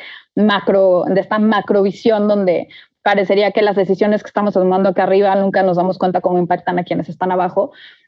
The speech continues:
Y entonces por eso decidí irme un poco más hacia hacer investigación cualitativa, que es lo que hago, que es como más hablar con la gente y tratar de,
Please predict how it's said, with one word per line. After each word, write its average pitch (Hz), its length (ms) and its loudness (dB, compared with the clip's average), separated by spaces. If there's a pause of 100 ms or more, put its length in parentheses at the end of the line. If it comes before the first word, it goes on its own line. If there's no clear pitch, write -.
(180)
Y 220 340 2
entonces 208 420 0
por 214 200 0
eso 214 180 0
decidí 202 480 0
irme 196 200 0
un 190 140 0
poco 190 220 -2
más 185 200 -2
hacia 180 360 -2
hacer 180 260 -2
investigación 185 1000 -2
cualitativa, 190 760 0
que - 80 -8
es 170 80 -8
lo 170 80 -2
que - 120 -8
hago, 190 220 -2
que 160 180 -2
es 165 140 -8
como 180 320 -2
más 180 200 -2
hablar 190 240 0
con 180 160 0
la 175 80 -2
gente 180 340 0
y 185 100 2
tratar 180 480 -2
de, 180 300 0